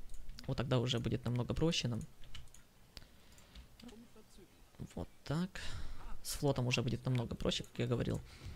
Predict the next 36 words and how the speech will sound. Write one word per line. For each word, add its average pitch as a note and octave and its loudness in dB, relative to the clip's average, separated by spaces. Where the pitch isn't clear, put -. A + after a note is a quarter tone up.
Ну, - 0
потому C3 2
что B2 2
мы, B2+ 4
ну, A#2 4
и C3 6
нам B2 6
более B2 4
интересно, B2+ 4
что - -2
мы B2+ 2
сможем B2+ 4
выходить C3 4
уже C3 4
в - -2
океан, E3 4
там C3 2
где-то B2 2
к - -6
Америке E3 2
пла-, - 0
плыть, - 0
и C3 2
воевать B2+ 4
с - -4
пиратами - 2
и - -6
тому C3 2
подобное, - 0
и - -2
уже B2+ 0
захватывать, B2 0
э, B2 0
другие, B2 2
э, C3 0
берега. C3 4